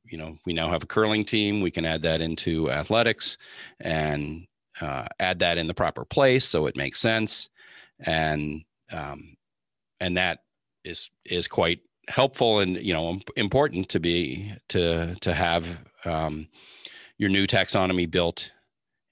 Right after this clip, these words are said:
in, uh, according to the structure that you've already created. Um, taxonomy trees need to be searchable 'cause you end up with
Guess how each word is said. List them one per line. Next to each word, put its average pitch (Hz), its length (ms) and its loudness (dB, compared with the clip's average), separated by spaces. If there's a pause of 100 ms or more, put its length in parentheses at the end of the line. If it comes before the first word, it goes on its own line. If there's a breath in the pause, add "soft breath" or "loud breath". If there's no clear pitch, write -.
(240)
in, 85 440 -4 (760)
uh, 82 240 -4
according 92 460 -2
to - 100 -6
the - 80 -6
structure - 360 -2
that 65 140 -6
you've 73 120 -10
already 67 220 -6
created. - 380 -12 (1800 soft breath)
Um, 76 540 -4 (640)
taxonomy 90 540 2
trees 90 320 2
need 85 160 -2
to 73 60 -12
be 76 100 -4
searchable 104 760 2 (240)
'cause 73 480 -6
you 85 200 -4
end 78 160 0
up 76 200 -4
with 73 340 -4